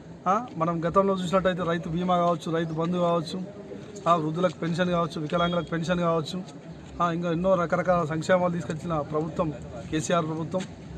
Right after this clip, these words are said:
తెలంగాణ తెచ్చిన ప్రభుత్వం. కాబట్టి మీరు ఇటు మాటలను వెనక్కి తీసుకోవాలని చెప్పేసి కోరుకుంటూ, వీలైతే ఆ రెండు చెక్కులను ఇప్పించి ఆ ఇద్దరు రైతుల పొలాల నుంచి కాలువను తీసుకొచ్చే ప్రయత్నం అధికారంలో ఉన్నటువంటి మీరు చేయాలి.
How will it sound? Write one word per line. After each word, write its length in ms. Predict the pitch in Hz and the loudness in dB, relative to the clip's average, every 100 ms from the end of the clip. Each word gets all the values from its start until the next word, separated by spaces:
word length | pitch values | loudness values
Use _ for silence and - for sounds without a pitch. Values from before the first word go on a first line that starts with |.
| - | -4
తెలంగాణ 340 | 156 180 185 175 | 0 2 2 0
తెచ్చిన 380 | 165 156 202 | -2 -2 2
ప్రభుత్వం. 480 | 185 185 180 151 131 - - - - - - - 165 | 2 2 0 0 -2 -4 -10 -10 -10 -10 -10 -2 2
కాబట్టి 460 | 175 175 214 180 190 - - 131 - | 4 4 2 0 -6 -8 -8 -6 -2
మీరు 340 | 170 170 151 151 - - - | 0 0 0 -4 -8 -10 -8
ఇటు 420 | 160 190 156 147 | -4 0 2 2
మాటలను 480 | 147 160 156 185 160 | 2 2 2 0 2
వెనక్కి 280 | 165 - 196 | 0 0 -2
తీసుకోవాలని 480 | 190 - 185 175 | -2 4 4 4
చెప్పేసి 540 | 170 175 208 - 214 170 - - - - - | -2 -2 -2 -2 -6 -6 -8 -10 -12 -10 2
కోరుకుంటూ, 640 | 185 220 220 214 247 233 - - - - - - 151 | 6 8 6 6 8 6 4 -12 -14 -14 -14 -12 2
వీలైతే 760 | 202 240 233 254 240 - - - - - | 6 8 8 6 6 2 -6 -10 -8 2
ఆ 40 | 180 | 4
రెండు 240 | 185 233 | 6 4
చెక్కులను 420 | 220 233 247 233 | 4 4 6 4
ఇప్పించి 360 | 226 233 220 220 | 4 2 4 6
ఆ 20 | |
ఇద్దరు 300 | 202 196 214 | 6 8 8
రైతుల 360 | 202 196 214 196 | 8 8 8 8
పొలాల 320 | 190 208 208 | 8 6 6
నుంచి 240 | 202 214 | 4 0
కాలువను 360 | - 180 208 202 | 6 6 6 4
తీసుకొచ్చే 380 | 202 208 185 175 | 2 2 2 2
ప్రయత్నం 400 | 180 190 202 185 | 4 4 4 2
అధికారంలో 380 | 180 196 190 | 6 4 4
ఉన్నటువంటి 360 | 180 175 175 170 | 2 -2 -2 -2
మీరు 320 | 170 160 - | -2 -2 0
చేయాలి. 260 | 165 180 | 2 2